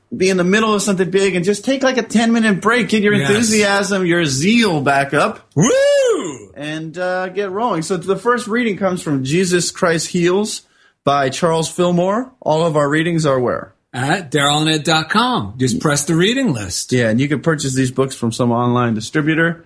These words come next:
Speaker 1: if you choose to add them to your collection. But on page one seventy-four in this beautiful purple,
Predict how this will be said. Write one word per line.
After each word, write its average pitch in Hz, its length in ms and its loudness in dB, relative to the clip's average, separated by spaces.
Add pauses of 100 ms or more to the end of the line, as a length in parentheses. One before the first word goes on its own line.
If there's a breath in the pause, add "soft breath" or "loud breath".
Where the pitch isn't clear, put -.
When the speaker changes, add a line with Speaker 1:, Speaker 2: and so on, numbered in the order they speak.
(160 loud breath)
Speaker 1:
if 131 180 -4
you 127 260 0
choose 117 480 0
to - 140 -2
add 110 220 2
them 110 140 0
to 117 100 -2
your 135 160 2
collection. - 540 -6 (400 soft breath)
But 139 60 2
on 139 80 2
page 196 220 2
one 196 200 2
seventy-four 175 680 2
in 135 80 0
this 160 160 0
beautiful 151 420 -2
purple, 196 560 -2